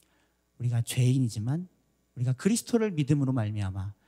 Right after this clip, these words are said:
그리스도의 온전한 순종하심이 우리의 의와 생명이 됩니다.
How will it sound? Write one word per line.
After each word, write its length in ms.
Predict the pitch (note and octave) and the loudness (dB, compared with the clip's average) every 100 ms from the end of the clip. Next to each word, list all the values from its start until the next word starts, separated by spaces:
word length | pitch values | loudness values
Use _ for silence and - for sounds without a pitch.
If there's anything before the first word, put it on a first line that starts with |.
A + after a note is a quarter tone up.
| _ _ _ | _ _ _
그리스도의 440 | G#3 B3 - C4+ A#3+ | 2 4 4 4 4
온전한 640 | G3 A#3+ A#3+ C4 B3 A#3+ | 4 4 4 4 4 2
순종하심이 840 | - C4 C4 A3+ F#3+ E3+ F#3+ B3+ - | 2 4 6 4 2 0 0 0 0
우리의 400 | C3 D3+ G3 - _ - | 2 2 0 -8 _ 0
의와 440 | C#3 C#3+ C#3 C3+ C#3+ | 4 6 4 2 0
생명이 420 | C3 A3 F3 A#2 | -2 -2 0 -2
됩니다. 440 | G2+ F2+ - - | -4 -12 -18 -20